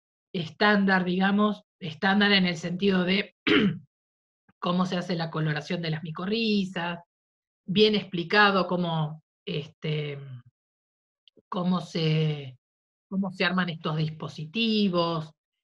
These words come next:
eh, cómo, eh, digamos, qué otras cosas puedo apreciar con los discos de degradación, ¿sí? Todo eso se-, yo se los,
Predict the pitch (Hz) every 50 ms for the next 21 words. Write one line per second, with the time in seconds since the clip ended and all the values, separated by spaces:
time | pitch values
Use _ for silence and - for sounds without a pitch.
0 | _ _ - 165 165 160 151 151 151 147 143 143 143 143 143 139 - _ _ 202
1 | 202 196 190 185 180 175 170 165 156 156 151 151 147 143 151 151 - - _ _
2 | _ _ _ _ - 131 151 135 120 - - - 104 - 175 143 147 180 185 185
3 | 190 190 185 180 185 - - 233 226 226 202 - - 220 208 - 190 185 - -
4 | 185 185 175 160 175 160 156 - - 180 175 180 180 170 160 156 156 - 180 156
5 | - - 160 156 160 156 156 156 160 156 156 147 143 139 - - - 220 226 220
6 | 214 214 202 196 190 185 185 185 - _ _ _ _ _ _ _ _ _ 185 185
7 | 208 240 285 294 - _ _ _ _ _ _ _ _ 160 160 - - _ - 254
8 | 294 311 311 302 320 339 339 - 349 339 - - 196 165 - - - - 202 196
9 | 202 208 214 220 220 214 220 - 202 185 185 175 160 - -